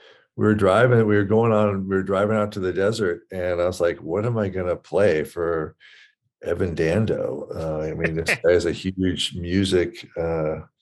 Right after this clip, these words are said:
Speaker 1: obsessive. And, uh, like, like, "I know, like, we're gonna be going right through the South Bay. Let's, let's fire up some Saint Vitus," because I knew that he was a huge, he is a huge Black Sabbath fan, the first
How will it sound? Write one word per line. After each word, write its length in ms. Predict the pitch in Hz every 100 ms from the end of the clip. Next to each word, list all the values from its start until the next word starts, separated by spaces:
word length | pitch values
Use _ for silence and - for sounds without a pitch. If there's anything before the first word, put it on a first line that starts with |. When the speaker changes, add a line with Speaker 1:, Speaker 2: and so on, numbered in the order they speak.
| _ -
Speaker 1:
obsessive. 800 | 76 - 95 85 - 76 73 - _ - - _ _ -
And, 400 | 87 85 85 82
uh, 240 | 87 82
like, 320 | 85 85 -
like, 260 | - 85 92 -
"I 160 | 110
know, 260 | 113 78 82
like, 220 | 85 85
we're 140 | 90
gonna 180 | 87 92
be 100 | 90
going 300 | 92 95 90
right 340 | 85 85 98 95
through 300 | 98 98 92
the 80 |
South 480 | 87 92 87 90 -
Bay. 360 | 90 87 92 98
Let's, 300 | 90 92 -
let's 320 | 90 90 104 107
fire 500 | - 90 90 92 90
up 200 | 87 -
some 320 | - 85 76
Saint 320 | - 87 76
Vitus," 580 | 78 92 98 - - - _ _ _ -
because 320 | 82 98 92
I 120 | 87
knew 340 | 87 107 107 95
that 160 | 87
he 120 | 92
was 300 | 90 90 85
a 80 | 82
huge, 800 | 78 - 92 87 82 78 - -
he 200 | - 82
is 180 | 101 107
a 40 |
huge 440 | 80 80 80 - -
Black 260 | 73 76
Sabbath 480 | - 80 98 87 -
fan, 380 | - - - - _ _ -
the 80 |
first 400 | - 110 101 -